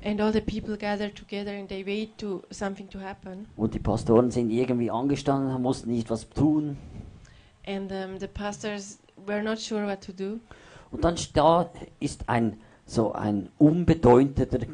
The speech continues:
Speaker 2: ein Mann, wo man nicht kannte, ist aufgestanden.
Speaker 1: And one man in the crowd, he got up and nobody knew him.
Speaker 2: Ging nach vorne aufs Podium.
Speaker 1: And he stepped on the front.
Speaker 2: Und, äh, die Pastoren haben gesagt,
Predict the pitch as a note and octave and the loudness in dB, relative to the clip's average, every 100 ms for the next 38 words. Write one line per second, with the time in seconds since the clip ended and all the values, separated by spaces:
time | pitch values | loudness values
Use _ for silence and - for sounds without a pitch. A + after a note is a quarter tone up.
0 | - _ G2+ G2 F#2+ F#2+ B2+ C3+ G#2+ G2 | -14 _ -2 -2 2 2 2 0 0 2
1 | F#2 G2 B2 C#3+ - - A#2 A#2 A2 - | 0 2 0 0 -6 -2 2 2 0 -6
2 | - - - - - G2+ C#3+ - C3 - | -6 -8 -10 -4 4 6 6 0 -4 -4
3 | - A#2 A#2 A#2 A#2 A2+ - - G#3+ G#3+ | 0 0 0 -2 -4 -4 -6 -8 -6 -4
4 | G#3 A3+ A3+ G#3+ A3 A3 G3 F#3+ G#3+ G3+ | -2 0 -2 -4 -4 -6 -8 -8 -6 -4
5 | G#3 G3+ G3 F#3 F3 _ _ - G#3 G3+ | -4 -6 -8 -8 -10 _ _ -6 -6 -4
6 | - F#3+ G3 - - F#3+ F#3+ F3+ G3+ A3 | -6 -8 -8 -10 -10 -8 -6 -6 -4 -2
7 | A3 G#3 G#3 G#3 G3 F#3+ A3+ - - - | -2 -2 -2 -2 -4 -8 -12 -18 -20 -12
8 | - A#2 A2 G#2 - A#2+ C3+ C#3+ A2+ G2 | -4 0 2 0 0 2 2 2 -4 -4
9 | - G#2 A2 B2+ B2+ B2+ - G3+ G3+ F3+ | -4 -2 -2 -6 -10 -14 -12 -8 -8 -8
10 | G3+ G3 F3+ - - - G#3 G#3 - - | -10 -10 -10 -12 -14 -8 -8 -8 -10 -14
11 | - F#3+ F#3+ F#3 F3+ G3 F#3+ G3+ - - | -14 -10 -8 -10 -10 -8 -8 -10 -16 -20
12 | - - - - _ _ - G#2 G2 - | -20 -20 -20 -20 _ _ -4 -2 -2 -4
13 | G2 F#2+ F#2+ F#2 - F#2+ - F#2 F2+ F2+ | -2 0 0 -4 -4 -4 -4 -6 -6 -6
14 | G2 F#2+ | -10 -12